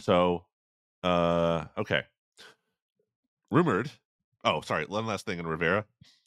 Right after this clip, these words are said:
R J was, like, making fun of the Eagles interviewing him so much.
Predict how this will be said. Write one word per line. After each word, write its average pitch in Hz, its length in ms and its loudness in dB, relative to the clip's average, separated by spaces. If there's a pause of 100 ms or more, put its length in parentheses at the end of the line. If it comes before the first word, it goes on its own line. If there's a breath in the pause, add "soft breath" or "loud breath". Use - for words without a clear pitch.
(320)
R 117 120 2
J 131 180 2
was, 98 140 -2
like, 85 120 -8
making 85 320 -6
fun 85 160 -2
of 80 100 -4
the 76 60 -4
Eagles 73 220 -2
interviewing 73 500 -2
him 65 220 -10
so 73 280 -2
much. - 440 -4